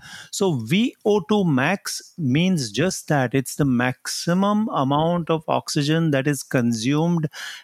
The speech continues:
at the cellular level, right? When your effort level is the maximum.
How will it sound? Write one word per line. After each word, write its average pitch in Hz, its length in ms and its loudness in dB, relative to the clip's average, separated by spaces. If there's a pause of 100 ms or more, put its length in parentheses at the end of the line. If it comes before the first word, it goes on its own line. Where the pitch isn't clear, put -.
(140)
at 151 240 2
the 151 120 2
cellular 143 600 0
level, 143 420 2 (680)
right? 160 380 0 (640)
When 165 380 2
your 202 180 2
effort 160 400 0
level 147 260 2
is 139 160 -2
the 208 100 0
maximum. 117 600 -2